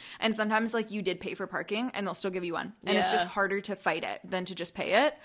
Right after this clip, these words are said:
Speaker 1: And that's gonna be, like, fifty to a hundred and fifty dollars.
Speaker 2: Yeah, one time I got a parking ticket, it was a hundred and eighty bucks. I was like, "Ah!" Anyways,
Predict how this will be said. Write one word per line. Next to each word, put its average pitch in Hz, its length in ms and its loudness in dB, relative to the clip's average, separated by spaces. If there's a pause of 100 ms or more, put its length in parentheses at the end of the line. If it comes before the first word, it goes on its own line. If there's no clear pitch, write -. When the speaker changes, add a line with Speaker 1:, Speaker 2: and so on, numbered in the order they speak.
(760)
Speaker 1:
And 196 100 -4
that's 190 160 4
gonna 202 160 0
be, 185 120 4
like, 165 120 2
fifty 160 440 -8
to 165 140 -6
a 135 40 -2
hundred 156 260 -4
and 175 100 -8
fifty - 220 -10
dollars. 233 480 -4
Speaker 2:
Yeah, 190 140 6
one 175 180 4
time 214 120 0
I - 20 4
got 233 100 8
a 202 60 6
parking 170 240 2
ticket, 190 140 2
it - 20 6
was 175 100 2
a - 40 -12
hundred 175 160 2
and 160 80 -2
eighty 160 180 0
bucks. - 480 2 (540)
I - 120 12
was 202 140 6
like, 202 160 10 (240)
"Ah!" 539 440 12 (720)
Anyways, 185 580 4